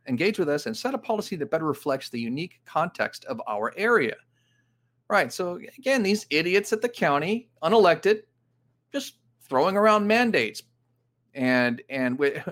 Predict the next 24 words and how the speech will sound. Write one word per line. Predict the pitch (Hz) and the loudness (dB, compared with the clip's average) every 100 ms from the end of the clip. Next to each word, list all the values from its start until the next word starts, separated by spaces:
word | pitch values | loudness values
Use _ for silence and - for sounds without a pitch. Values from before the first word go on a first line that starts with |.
| - _ | -14 _
<laughs> | _ _ | _ _
with | 160 147 | 2 2
no | 147 151 185 262 | 2 2 4 4
science | - - 190 196 196 - | 2 2 4 4 2 -4
to | - | -8
back | 107 131 139 139 | -2 2 2 0
it | 123 | -2
up. | 110 - _ _ _ _ _ _ _ _ _ - | -2 -4 _ _ _ _ _ _ _ _ _ -10
In | 156 | -4
fact, | 160 156 - | 2 2 2
science | 185 185 | 0 0
to | 160 | -2
back | 160 156 156 | 0 0 0
up | 147 | -4
the | 147 | -2
fact | 151 143 | -4 -4
that | 123 | -6
masks | 123 120 | -8 -8
are | 107 | -6
actually | 110 - 110 104 _ _ _ _ _ _ _ _ _ | -8 -8 -16 -16 _ _ _ _ _ _ _ _ _
worse | 151 127 117 98 - - - | -10 -4 -4 -4 -10 -14 -20
for | _ - - | _ -18 -18
you. | 69 _ _ _ _ _ _ _ _ _ _ _ _ _ _ _ _ _ _ 120 | -18 _ _ _ _ _ _ _ _ _ _ _ _ _ _ _ _ _ _ -8
Uh, | 110 104 98 | -6 -4 -6